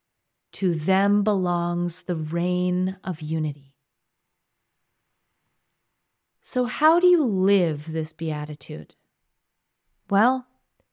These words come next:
in your hardest moments, rather than reacting to external circumstances and flaring up your spikes,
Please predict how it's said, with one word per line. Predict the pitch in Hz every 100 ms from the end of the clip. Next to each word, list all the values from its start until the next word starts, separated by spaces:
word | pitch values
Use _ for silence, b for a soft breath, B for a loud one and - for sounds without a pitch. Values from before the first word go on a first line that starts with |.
| _ _ _ _ -
in | 220 226
your | 180
hardest | 151 - 208 226 233 -
moments, | 208 208 208 208 - - _ _ _ -
rather | 190 214 262 285 254
than | 262 233
reacting | 233 208 202 - 214 196
to | -
external | 175 - - 202 208 220
circumstances | - 190 - 175 - 180 175 185 175
and | 175 156
flaring | - - 220 226 247 247 226
up | 220 196
your | 202
spikes, | - - 180 160 - - -